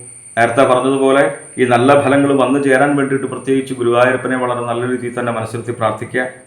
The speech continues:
ഏഴാം തീയതി വരെ ശുക്രൻ പന്ത്രണ്ടിലാണ് നിൽക്കുന്നത്. അതിനുശേഷം ജന്മത്തിലേക്ക് വരും. പന്ത്രണ്ടിൽ നിൽക്കുന്ന ശുക്രനെ കൊണ്ടും ജന്മത്തിൽ നിൽക്കുന്ന ശുക്രനെ കൊണ്ടും നല്ല ഫലത്തെയാണ് സൂചിപ്പിക്കുന്നത്. പന്ത്രണ്ടിൽ നിൽക്കുന്ന ശുക്രനെ കൊണ്ട് ധനലാഭം വന്നു ചേരുക,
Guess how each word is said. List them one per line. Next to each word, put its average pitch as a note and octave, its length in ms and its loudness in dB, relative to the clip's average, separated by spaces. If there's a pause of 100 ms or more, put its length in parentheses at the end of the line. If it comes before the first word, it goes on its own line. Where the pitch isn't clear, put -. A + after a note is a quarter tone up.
(120)
ഏഴാം E3+ 420 6
തീയതി G3 200 4
വരെ F#3 200 6
ശുക്രൻ F3 340 -4
പന്ത്രണ്ടിലാണ് D#3 680 2
നിൽക്കുന്നത്. C#3 460 -2 (480)
അതിനുശേഷം D3 600 2
ജന്മത്തിലേക്ക് C3+ 540 2
വരും. B2 200 -2
പന്ത്രണ്ടിൽ D3 500 0
നിൽക്കുന്ന E3 380 -2
ശുക്രനെ D#3 380 0
കൊണ്ടും D3+ 360 -2
ജന്മത്തിൽ D3 480 2
നിൽക്കുന്ന E3 440 -2
ശുക്രനെ D#3 420 -2
കൊണ്ടും D#3 280 -2
നല്ല C#3+ 240 2
ഫലത്തെയാണ് C3 460 0
സൂചിപ്പിക്കുന്നത്. E2+ 520 -12 (1040)
പന്ത്രണ്ടിൽ E3 480 2
നിൽക്കുന്ന F3 360 0
ശുക്രനെ D#3+ 460 -2
കൊണ്ട് D#3 340 0
ധനലാഭം D3 540 4
വന്നു C#3+ 180 0
ചേരുക, C3 440 0